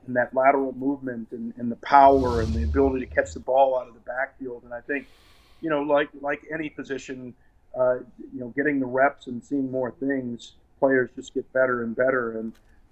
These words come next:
uh, you know, uh, for me, watching him, I think he's definitely gonna be a great N F L back.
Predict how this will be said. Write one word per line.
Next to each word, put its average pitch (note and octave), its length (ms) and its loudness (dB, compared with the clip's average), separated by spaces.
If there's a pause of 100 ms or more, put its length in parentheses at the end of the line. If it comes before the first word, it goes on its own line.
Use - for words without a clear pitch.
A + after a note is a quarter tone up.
uh, A#2 260 0 (200)
you C3 80 -10
know, A#2 340 -6 (200)
uh, A2+ 360 -10 (640)
for B2+ 100 0
me, C#3 320 6
watching C3+ 440 4
him, C3+ 440 -4 (260)
I C3 60 -6
think C#3 160 -10
he's C3+ 160 -6
definitely C3+ 460 -4
gonna B2 180 -6
be C3 220 -6
a A#2+ 80 -6
great B2 400 -4 (200)
N C3+ 120 -2
F C3 120 -4
L B2+ 160 2
back. B2 400 4